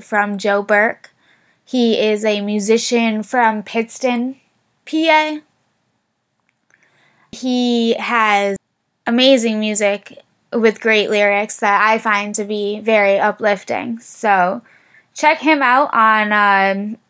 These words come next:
Spotify or wherever you stream your music. And if you have a chance to check out a local show, do that too.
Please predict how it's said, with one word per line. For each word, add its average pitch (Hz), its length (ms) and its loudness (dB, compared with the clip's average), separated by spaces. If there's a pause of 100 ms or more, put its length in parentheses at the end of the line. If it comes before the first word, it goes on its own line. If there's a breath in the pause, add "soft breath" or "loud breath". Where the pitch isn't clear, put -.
(220)
Spotify 220 840 0
or 208 160 0
wherever 202 320 0
you 247 200 -2
stream 226 380 -2
your 262 220 0
music. 254 560 -2 (100)
And 247 840 2
if 269 260 4
you 262 300 -2
have 269 260 2
a 277 80 2
chance 277 400 -4
to 277 140 -4
check 262 200 0
out 262 140 4
a 262 60 2
local 277 260 0
show, 311 240 -2
do 311 180 -6
that 320 220 0
too. 254 300 -2